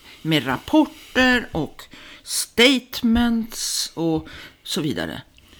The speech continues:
är ett andefattigt och, eh, könlöst språk utan någon som helst smak eller lukt eller någonting.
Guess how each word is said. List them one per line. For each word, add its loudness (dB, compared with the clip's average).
är 2
ett -4
andefattigt 2
och, -10
eh, -8
könlöst 0
språk -6
utan 0
någon 0
som -6
helst -6
smak -4
eller -12
lukt -12
eller -4
någonting. -4